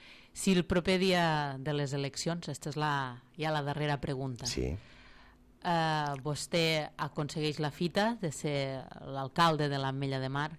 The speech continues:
Speaker 1: Qui
Speaker 2: Mm.
Speaker 1: seria la primera persona a la que trucaria per donar la notícia?
Speaker 2: Pues a la meva dona,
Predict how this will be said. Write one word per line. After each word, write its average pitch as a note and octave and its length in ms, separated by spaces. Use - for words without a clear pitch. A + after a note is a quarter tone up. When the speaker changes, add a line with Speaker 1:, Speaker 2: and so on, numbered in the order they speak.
Speaker 1:
Qui G#3 80
Speaker 2:
Mm. - 60
Speaker 1:
seria F#3+ 320
la E3+ 180
primera G3+ 480
persona G3+ 520
a E3+ 80
la E3 100
que D#3+ 100
trucaria D#3 460
per C#3+ 140
donar C3+ 260
la B2+ 80
notícia? - 480
Speaker 2:
Pues D2 220
a A#1+ 80
la A1 60
meva A#1 220
dona, A#1+ 340